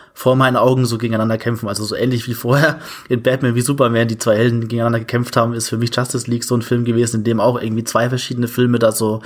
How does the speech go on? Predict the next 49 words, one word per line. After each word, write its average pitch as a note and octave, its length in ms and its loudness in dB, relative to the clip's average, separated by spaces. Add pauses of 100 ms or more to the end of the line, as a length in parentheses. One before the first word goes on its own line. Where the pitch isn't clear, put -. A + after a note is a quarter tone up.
(460)
ein G#2+ 60 -8
bisschen A#2 380 2
gegeneinander A2 500 4
um A2+ 80 0
die A#2+ 100 -4
Oberhand B2 400 2
gekämpft A#2+ 400 -4
haben. A2+ 100 2
Es - 140 -4
gab G#2 300 -2 (340)
düstere C3+ 360 2
Elemente A#2 800 2
im A#2+ 120 -4
typischen A#2+ 400 -2
Zack A2+ 200 -4
Snyder-Stil. B2+ 600 0
Es A#2 120 0
gibt - 180 -2
dann G#2+ 80 2
aber G#2 200 2
auch - 220 0 (560)
Humor, B2+ 380 6
den C3+ 120 2
man A#2 140 4
vorher A#2+ 300 2
so B2 160 2
noch A#2+ 140 2
nie B2 180 0
in B2+ 80 2
diesem A#2+ 260 0
neuen A#2 260 2
D-C-Film-Universum A#2 960 0
gesehen A#2+ 340 2
hat, B2+ 120 2
der G#2 80 2
dann G2+ 260 0 (320)
sehr A2+ 200 2
offensichtlich A#2 440 -2
durch A2 200 -2
Joss A2 240 -2
Whedon B2+ 220 2
reingebracht B2+ 480 2
wurde, A#2 200 -2
der G#2+ 120 0
ja G#2 100 2
schon G#2+ 220 -4
eher A2 240 0
für A#2+ 100 -2
seinen A2+ 320 -2